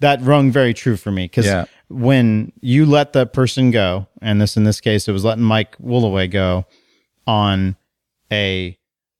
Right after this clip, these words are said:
Speaker 1: Ducati Hypermotard that had been taken apart, and then an eleven ninety-eight R S engine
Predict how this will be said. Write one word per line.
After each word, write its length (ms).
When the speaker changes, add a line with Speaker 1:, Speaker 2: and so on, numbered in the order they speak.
Speaker 1:
Ducati 680
Hypermotard 1080
that 160
had 260
been 200
taken 300
apart, 540
and 440
then 320
an 140
eleven 460
ninety-eight 760
R 360
S 380
engine 500